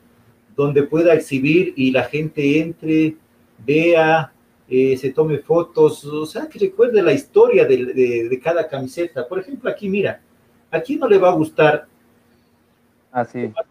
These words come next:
Speaker 1: una foto
Speaker 2: Sí.
Speaker 1: con la camiseta de Patricio Maldonado,
Speaker 2: Ajá.
Speaker 1: bicampeón de Liga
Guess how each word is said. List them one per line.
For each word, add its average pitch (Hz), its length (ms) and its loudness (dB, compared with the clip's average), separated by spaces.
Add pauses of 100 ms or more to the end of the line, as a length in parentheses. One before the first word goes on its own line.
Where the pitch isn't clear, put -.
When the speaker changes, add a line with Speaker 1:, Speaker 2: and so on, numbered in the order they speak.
(100)
Speaker 1:
una 143 140 0
foto 160 500 0 (200)
Speaker 2:
Sí. 123 80 -16 (140)
Speaker 1:
con 135 80 -20
la 135 140 -6
camiseta 151 420 -4
de 131 120 2
Patricio 143 440 -6
Maldonado, 131 560 0
Speaker 2:
Ajá. 127 100 -2
Speaker 1:
bicampeón - 680 0
de 151 120 0
Liga 170 460 -2